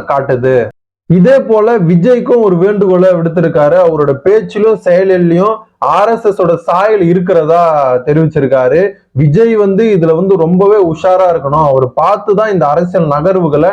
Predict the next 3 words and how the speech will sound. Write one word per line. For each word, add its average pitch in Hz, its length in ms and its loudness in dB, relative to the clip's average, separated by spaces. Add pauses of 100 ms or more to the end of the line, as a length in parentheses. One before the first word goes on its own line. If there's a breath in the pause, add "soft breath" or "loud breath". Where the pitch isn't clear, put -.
நகர்த்தணும் 190 680 0
அப்படின்னும் 143 520 -2 (160)
வலியுறுத்தியிருக்காரு. 127 800 0